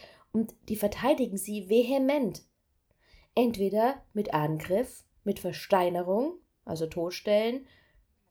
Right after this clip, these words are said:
oder mit Flucht. Anderen wiederum ist die Gerechtigkeit am wichtigsten. Gerade in der vierten Klasse, großes Thema.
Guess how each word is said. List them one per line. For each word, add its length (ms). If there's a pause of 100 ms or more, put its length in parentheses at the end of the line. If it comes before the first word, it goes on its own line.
(140)
oder 200
mit 140
Flucht. 460 (1400)
Anderen 420
wiederum 360
ist 180
die 40
Gerechtigkeit 680
am 160
wichtigsten. 720 (440)
Gerade 440
in 100
der 120
vierten 320
Klasse, 420
großes 680
Thema. 460